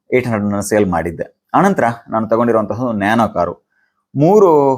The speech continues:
ನ್ಯಾನೋ ಕಾರ್ ಇತ್ತು ನನ್ನಲ್ಲಿ. ಅಂದ್ರೆ ಬೇರೆ ಬೇರೆ ನಾಲ್ಕು ವರ್ಷಗಳ ಕಾಲ ನಾನು ನ್ಯಾನೋ ಕಾರನ್ನು ಯೂಸ್ ಮಾಡಿದ್ದೀನಿ. ಅದರ ನಂತರ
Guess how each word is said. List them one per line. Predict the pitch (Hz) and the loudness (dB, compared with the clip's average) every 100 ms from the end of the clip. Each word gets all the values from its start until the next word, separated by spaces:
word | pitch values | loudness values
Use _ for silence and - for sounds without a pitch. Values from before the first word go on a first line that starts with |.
| - 113 | -4 -4
ನ್ಯಾನೋ | 120 123 | -2 0
ಕಾರ್ | 107 | -2
ಇತ್ತು | 98 95 | -4 -8
ನನ್ನಲ್ಲಿ. | 95 92 | -6 -6
ಅಂದ್ರೆ | 101 113 104 | -8 -10 -2
ಬೇರೆ | 107 | 0
ಬೇರೆ | 101 98 - - | 0 -2 -4 -2
ನಾಲ್ಕು | 113 139 113 | 0 0 0
ವರ್ಷಗಳ | 107 143 120 | -2 0 0
ಕಾಲ | 104 101 | 0 -2
ನಾನು | 117 98 98 | -4 -4 -4
ನ್ಯಾನೋ | 98 110 | -4 -4
ಕಾರನ್ನು | 98 92 101 | -4 -6 -8
ಯೂಸ್ | 98 92 | -8 -8
ಮಾಡಿದ್ದೀನಿ. | 82 87 92 90 - _ _ _ _ _ - | -12 -14 -18 -20 -20 _ _ _ _ _ -4
ಅದರ | 147 196 | 0 2
ನಂತರ | 170 196 | 2 0